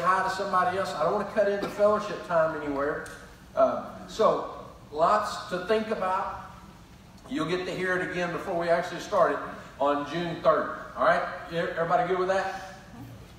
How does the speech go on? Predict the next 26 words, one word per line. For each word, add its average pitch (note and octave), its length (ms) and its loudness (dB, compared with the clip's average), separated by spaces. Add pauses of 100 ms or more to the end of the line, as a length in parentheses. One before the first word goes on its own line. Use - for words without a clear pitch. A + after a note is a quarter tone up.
(220)
Baptism G3+ 560 4
service A3 460 2
is C#3+ 120 -8
gonna E3+ 220 2
be, F#3 200 0
again, F3+ 500 -4
like - 160 -2
I - 20 -6
said E3+ 360 0
last E3 280 4
week, E3 160 -8
on D3 140 -2
Sunday F3 320 -2
morning, F3 340 -2 (220)
June G3 340 -2
the D#3+ 100 -4
tenth. - 580 -4 (880)
And, C3+ 240 -6
and C3 180 -4
that'll D#3 200 4
be E3 120 -2
in E3+ 100 0
the D3 80 -2
ten F#3+ 460 -2
thirty F#3 400 2 (380)
service. - 720 -2